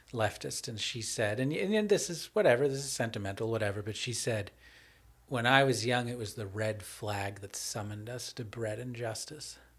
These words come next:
And, you know, that's whatever, that's whatever, but that's how people felt. Now, I don't know, I don't think Russia now, beyond some reactionary mysticism, has,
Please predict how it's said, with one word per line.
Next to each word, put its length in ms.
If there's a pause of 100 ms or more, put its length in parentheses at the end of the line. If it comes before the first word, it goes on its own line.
(800)
And, 440 (800)
you 100
know, 200
that's 340
whatever, 400
that's 260
whatever, 380
but 220
that's 240
how 80
people 280
felt. 420
Now, 200
I 100
don't 180
know, 400
I 100
don't 140
think 180
Russia 340
now, 460
beyond 440
some 320
reactionary 640
mysticism, 640
has, 440